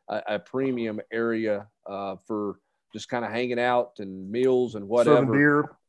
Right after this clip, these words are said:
Speaker 1: You know, um, I, I think that's certainly a possibility to take place there 'cause you've already got access for those people straight into those offices. There's external doors there. It's a pretty easy way to incorporate that
Speaker 2: Like a s-,
Speaker 1: and, and move, move,
Speaker 2: like
Speaker 1: move
Speaker 2: a
Speaker 1: basketball
Speaker 2: sec-,
Speaker 1: to Pratt.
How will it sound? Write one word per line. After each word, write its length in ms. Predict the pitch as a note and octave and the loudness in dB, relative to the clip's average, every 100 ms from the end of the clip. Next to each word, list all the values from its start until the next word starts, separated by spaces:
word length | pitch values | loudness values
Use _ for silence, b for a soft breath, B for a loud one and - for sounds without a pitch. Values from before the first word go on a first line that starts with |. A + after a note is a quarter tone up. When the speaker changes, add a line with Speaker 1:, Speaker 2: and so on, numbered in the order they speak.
| - | -2
Speaker 1:
You 120 | A#2 | -2
know, 340 | A2 A2 G#2 - | 0 -4 -6 -6
um, 320 | G2+ G2+ G2+ | -2 -2 -2
I, 160 | G#2 G#2+ | -4 -4
I 40 | |
think 180 | A2+ G#2 | -6 0
that's 240 | A#2+ A2 | 0 0
certainly 320 | - A#2 A2+ G#2 | -4 -6 -4 -6
a 60 | |
possibility 800 | - A2 G#2 A2 G#2 A2 G#2+ G#2 F#2 | -2 -2 -2 -4 -4 -2 -4 -6 -10
to 120 | G#2 | -10
take 260 | A2 G#2 | -8 -8
place 260 | - G#2 G2 | -4 -6 -4
there 160 | G#2 G2+ | -8 -6
'cause 220 | G#2 F#2 | -10 -8
you've 120 | A2 | 0
already 240 | A2+ A2+ | 2 2
got 160 | A2 G#2+ A2 | 0 -2 -4
access 640 | A2+ - - A2 G#2 - _ _ _ | -6 -6 -4 -4 -4 -10 _ _ _
for 100 | - | -6
those 220 | G#2+ A#2+ A#2 | -2 -2 -2
people 260 | A#2+ A2 | -10 -10
straight 380 | G2+ - B2+ B2 | -14 -2 0 0
into 200 | A#2 A2 | -2 -4
those 220 | G#2+ G2 | -6 -6
offices. 560 | G#2+ A2+ A2 G2 G2 F2+ | -4 -2 -4 -8 -14 -12
There's 200 | G2+ F#2 - | -12 -12 -12
external 520 | G#2+ - A#2+ A#2 G2+ | -12 -12 -10 -8 -8
doors 500 | F#2 A2+ A#2 G#2+ F2 | -8 -6 -6 -6 -8
there. 320 | G#2 G2+ G2 _ _ _ | -6 -6 -6 _ _ _
It's 80 | A2 | -12
a 40 | |
pretty 280 | - C3+ B2 | -2 -2 0
easy 360 | A2+ A2+ G#2 | -2 -4 -6
way 320 | G#2+ A2+ A2 G#2+ | -4 0 0 -2
to 180 | G#2 G2 | -8 -10
incorporate 720 | F2 A#2+ B2+ A2 G2+ G2 - | -10 -4 -4 -2 -2 -4 0
that 240 | G#2+ G#2 | 2 2
Speaker 2:
Like 100 | B2 | 0
a 20 | |
s-, 220 | A2+ - - _ - A2 | -8 -10 -20 _ -14 -10
Speaker 1:
and, 120 | G#2 | -10
and 200 | G#2 G#2+ | -8 -2
move, 180 | A#2+ A#2 - - | 0 0 -4 -4
move, 260 | C3 C3+ A#2 - | -2 -2 -4 -4
Speaker 2:
like 200 | D3+ D#3+ | 6 10
Speaker 1:
move 60 | D#3 | 10
Speaker 2:
a 40 | |
Speaker 1:
basketball 380 | D3 - F3 B2+ | 8 8 6 8
Speaker 2:
sec-, 40 | A2 | 4
Speaker 1:
to 100 | - | 0
Pratt. 320 | A#2+ F2 | 0 0